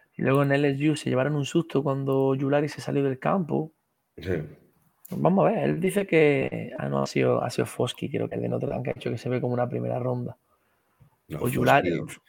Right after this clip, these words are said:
Speaker 1: o Yulari
Speaker 2: Foskey
Speaker 1: tiene
Speaker 2: es, Foskey es primera ronda casi seguro, vamos, si no le pasa nada y, y, y no tiene ningún problema, es primera ronda.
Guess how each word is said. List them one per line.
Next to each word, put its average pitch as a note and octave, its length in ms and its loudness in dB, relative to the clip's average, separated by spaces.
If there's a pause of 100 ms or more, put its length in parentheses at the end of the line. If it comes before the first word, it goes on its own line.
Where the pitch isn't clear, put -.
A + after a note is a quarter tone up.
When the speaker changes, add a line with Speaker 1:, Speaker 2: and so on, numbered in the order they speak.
(160)
Speaker 1:
o A#2+ 140 0
Yulari C3+ 320 4
Speaker 2:
Foskey A2+ 120 6
Speaker 1:
tiene F#2 340 6
Speaker 2:
es, D#2+ 80 -6
Foskey G#2 320 2
es G2 200 8
primera D#2 320 -2
ronda E2+ 220 0
casi - 280 -8
seguro, F2 280 0
vamos, F2 260 -2
si - 100 -4
no F2 100 -2
le F#2 120 2
pasa F2+ 300 0
nada G2 340 4
y, F#2 140 0
y, F#2 880 -2
y - 20 0
no F#2 120 0
tiene F#2+ 260 4
ningún F#2+ 200 2
problema, E2+ 340 -2
es F2 60 -4
primera G#2 280 4
ronda. E2 400 -4